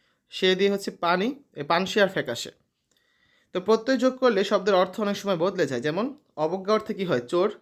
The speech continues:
চোরা। বৃহৎ অর্থে ডিঙি, ডিঙা। সদিশ অর্থে বাঘ, বাঘা। আগত অর্থে দক্ষিণ, দক্ষিণা।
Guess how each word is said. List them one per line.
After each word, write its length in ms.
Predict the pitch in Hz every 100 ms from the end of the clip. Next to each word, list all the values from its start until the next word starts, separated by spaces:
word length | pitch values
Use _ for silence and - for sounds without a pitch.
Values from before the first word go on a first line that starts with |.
| _
চোরা। 260 | - 170 113 - _ _ _ -
বৃহৎ 320 | 143 180 196
অর্থে 280 | 196 196 240 262 -
ডিঙি, 340 | 147 170 202 247
ডিঙা। 320 | 175 160 139 - - _ _ _ _ -
সদিশ 300 | 190 196 220
অর্থে 260 | 220 - 233
বাঘ, 320 | 156 160 208 147
বাঘা। 360 | 143 127 113 - _ _ _ _ -
আগত 280 | 160 180 208
অর্থে 260 | 220 220 254
দক্ষিণ, 420 | 202 165 180 233 226
দক্ষিণা। 400 | 165 151 139 120